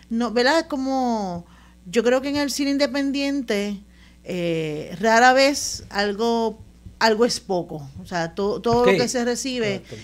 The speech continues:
Speaker 1: ayuda un montón.
Speaker 2: Am, por último, eh, ¿qué más podemos esperar de Macha Colón por ahí? Que venga, que estés trabajando. Queremos más cosas. Yo quiero más cosas. Yo por lo menos
Speaker 1: <laughs>
Speaker 2: quiero más cosas.
Speaker 1: Ay, qué chévere. Gracias,
Speaker 2: A mí
Speaker 1: gracias,
Speaker 2: me gustó
Speaker 1: gracias.
Speaker 2: esto que vi.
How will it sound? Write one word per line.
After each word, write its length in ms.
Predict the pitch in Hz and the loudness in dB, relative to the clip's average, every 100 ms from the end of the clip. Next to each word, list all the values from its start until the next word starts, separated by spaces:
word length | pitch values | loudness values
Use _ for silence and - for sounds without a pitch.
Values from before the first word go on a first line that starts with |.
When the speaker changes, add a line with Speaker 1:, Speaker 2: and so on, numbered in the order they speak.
| - - | -18 -6
Speaker 1:
ayuda 340 | 208 190 196 | -2 0 0
un 100 | 196 | 0
montón. 560 | 202 185 165 151 151 156 - - - - - - | -2 -4 -6 -8 -10 -12 -18 -20 -20 -20 -20 -8
Speaker 2:
Am, 340 | 165 170 165 143 | 0 2 2 4
por 260 | - 156 156 | 2 2 0
último, 580 | 160 160 147 131 120 - - | 0 0 0 -2 -4 -10 -6
eh, 280 | 147 147 139 | 0 2 2
¿qué 120 | 143 143 | -2 -2
más 160 | 156 | -2
podemos 280 | 156 143 151 | -4 -2 -2
esperar 320 | 156 135 131 | -2 -4 -4
de 120 | 135 127 | -4 -4
Macha 280 | 127 143 | -6 -8
Colón 280 | 131 120 127 | -6 -6 -6
por 160 | 127 117 | -6 -8
ahí? 220 | 113 120 | -8 -8
Que 140 | 117 | -8
venga, 500 | 113 120 123 120 110 117 - | -8 -4 -4 -4 -8 -12 -16
que 100 | 117 | -16
estés 240 | - 127 | -12 -14
trabajando. 720 | - 127 120 120 123 123 117 120 - - - - - - - | -10 -10 -8 -10 -10 -10 -12 -14 -20 -20 -20 -20 -20 -20 -16
Queremos 260 | - 127 147 | -8 -4 -2
más 120 | 170 | -4
cosas. 220 | - 147 147 | -4 -2 0
Yo 40 | |
quiero 140 | 208 208 | 0 -2
más 120 | 156 | -4
cosas. 260 | 156 131 | -6 -6
Yo 80 | 147 | -6
por 80 | 175 | -6
lo 80 | 170 | -6
menos 300 | 175 160 151 - | -4 -6 -6 -2
Speaker 1:
<laughs> 280 | 302 - - | 2 2 2
Speaker 2:
quiero 200 | 143 147 | -2 -4
más 160 | 156 156 | -6 -6
cosas. 400 | 156 156 170 170 - - | -8 -6 -6 -8 -14 -6
Speaker 1:
Ay, 160 | 208 | -4
qué 140 | 202 202 | -2 -2
chévere. 360 | 196 175 165 165 | -2 -2 -2 -2
Gracias, 360 | 175 175 175 | -2 -2 -4
Speaker 2:
A 40 | 160 | -4
mí 60 | |
Speaker 1:
gracias, 260 | 165 139 160 | -2 0 2
Speaker 2:
me 120 | 156 | 2
gustó 220 | 156 165 156 | 0 0 0
Speaker 1:
gracias. 120 | 156 | 0
Speaker 2:
esto 140 | 165 | -2
que 140 | 165 165 | -2 -2
vi. 300 | 143 151 | -2 -6